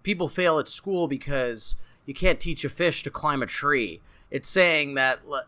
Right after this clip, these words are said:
like, you shouldn't, uh, uh, if someone's having a tough time with something, it may just be that they're good at other things, and so you shouldn't try and focus on the things that you're not good at. But I guess maybe we don't know. Uh, let's see.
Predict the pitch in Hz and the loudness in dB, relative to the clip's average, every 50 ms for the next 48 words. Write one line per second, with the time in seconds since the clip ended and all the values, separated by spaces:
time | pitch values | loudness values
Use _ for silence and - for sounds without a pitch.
0 | - 147 139 151 143 127 120 117 - 135 135 - - - 180 165 160 156 147 135 | -12 -8 -2 0 2 2 2 0 -4 -10 -12 -8 -4 -2 -2 -2 -2 -2 -4 -6
1 | - - 147 139 127 120 120 120 113 110 104 - _ _ _ _ _ _ - - | -4 0 2 4 4 4 4 2 2 0 -2 -6 _ _ _ _ _ _ -20 -18
2 | _ - 135 127 120 113 113 110 - 131 - - - 214 208 190 190 190 180 165 | _ 0 4 6 6 6 6 4 0 -2 0 4 4 4 4 4 2 2 2 0
3 | 156 - - - - - - 170 170 175 175 170 160 - - 151 131 110 131 127 | -2 -2 -4 -6 -6 -2 2 4 4 4 4 2 -2 -2 -2 -4 -6 -4 -6 -6
4 | 120 127 123 131 143 147 151 131 131 127 - - - 143 135 131 127 123 104 123 | -6 -6 -6 -4 -2 -2 -2 -4 -6 -10 -10 -8 -8 -6 -6 -6 -6 -4 -2 -2
5 | 120 117 117 110 - - - - 135 131 107 104 147 156 135 127 113 - _ _ | 0 0 -2 -2 -6 -10 -10 -8 -8 -8 -6 -2 -2 0 0 -2 -4 -8 _ _
6 | _ _ - _ _ _ - 151 156 151 151 147 131 127 113 110 107 - 127 113 | _ _ -20 _ _ _ 4 6 8 10 8 8 6 2 0 -2 -4 -6 -6 -6
7 | 95 95 95 92 90 87 - 110 107 - - 131 123 113 110 113 - - 160 143 | -6 -8 -12 -14 -12 -12 -10 -10 -8 -6 -2 -2 -2 -2 -2 -6 -8 -6 -6 -6
8 | 131 - - 135 120 113 107 - - 131 120 - 127 120 - - - 113 110 104 | -6 -4 -2 -2 -2 -2 -4 -4 -4 -4 -2 -2 -4 -8 -6 -4 -4 -4 -4 -6
9 | 107 107 - - - - _ _ - 127 127 - 156 135 120 117 120 110 107 104 | -8 -12 -16 -18 -20 -20 _ _ -14 -10 -6 -4 -4 -4 -4 -6 -6 -6 -4 -2
10 | 107 107 107 104 95 101 110 98 87 82 78 76 - - - _ _ _ - _ | 0 0 0 0 -2 -4 -6 -6 -6 -6 -10 -12 -14 -16 -20 _ _ _ -20 _
11 | - - 156 156 160 - 226 254 - - 185 185 190 220 208 208 190 156 180 208 | -4 0 2 2 4 4 4 2 2 -2 -4 -4 -4 -4 -6 -6 -2 2 2 2
12 | 269 285 208 143 127 120 131 - - 196 190 - - 190 147 - | 2 2 -2 -4 -4 -4 -4 -6 -6 -8 -4 -2 0 0 0 -2